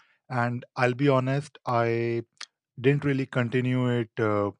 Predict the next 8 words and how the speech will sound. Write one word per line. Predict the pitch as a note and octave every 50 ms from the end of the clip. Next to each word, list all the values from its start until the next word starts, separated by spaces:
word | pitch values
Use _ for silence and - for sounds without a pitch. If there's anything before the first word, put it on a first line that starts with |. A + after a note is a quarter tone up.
| _ _ _ _ _ _ _ _ _ _ _ _ _ _ _ _ -
for | A#2+ A2+ A2+
a | A2
long | A2 A2 A2 A2 A2+ G#2+
time. | - A2 G2 F#2+ G2 G2+ A#2+ - - _ _ _
I | - B2+ A2+ A2+ A2
started | G2+ - B2+ B2 A#2+ B2+ B2 -
podcasting | - A#2+ A#2 - - B2 A2+ - - B2+ A#2+ A#2+
in | A#2 A2+ A2+ A#2+ C3+